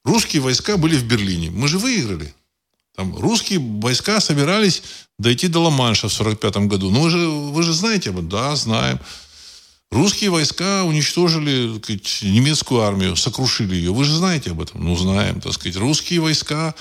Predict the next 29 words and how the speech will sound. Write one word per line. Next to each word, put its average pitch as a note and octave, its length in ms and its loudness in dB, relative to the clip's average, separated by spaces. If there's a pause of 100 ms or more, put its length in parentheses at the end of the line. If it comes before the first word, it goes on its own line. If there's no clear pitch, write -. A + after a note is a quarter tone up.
(420)
э, A#2 240 2
советская C3+ 540 2
армия C#3 400 0
заняла C3 380 2
пол B2 240 0
Европы. A2 380 0
Вы C3 120 2
же D3 80 4
знаете E3 380 0
об F2+ 100 -2
этом? E2+ 220 -2
Да, B2+ 200 0
знаем. A#2 380 -2
Все A#2+ 220 -2
смотрят, A2 440 -6
да, G#2 240 -4
знаем, G#2 360 -4
все. A#2 260 -6 (160)
Ну, C3+ 340 2
значит, D#3+ 340 2 (520)
Россия D3 340 2
победила. F3+ 580 2 (480)
<laughs> F2+ 680 -2 (200)
Вот A2+ 180 0
не, C3 240 4 (120)
а G2+ 100 0
вот E3 220 0
не C#3 160 4
так. F#2 280 -4